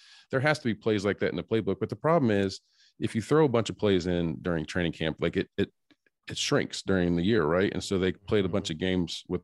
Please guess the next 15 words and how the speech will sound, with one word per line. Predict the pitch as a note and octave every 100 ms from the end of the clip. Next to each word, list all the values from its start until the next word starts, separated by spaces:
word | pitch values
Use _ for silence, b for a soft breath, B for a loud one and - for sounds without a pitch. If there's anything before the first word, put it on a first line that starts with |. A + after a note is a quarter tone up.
| -
the | -
same | F2 E2
offense. | F#2+ F2+ E2
You | D#2+
can't | C#3+ -
just | - -
throw | - F2+
a |
whole | F2+ F#2
new | E2
offense | F#2+ G#2+ F2+ -
in | D#2+
there, | E2 E2 - b b b b
you | -
know, | F2 E2+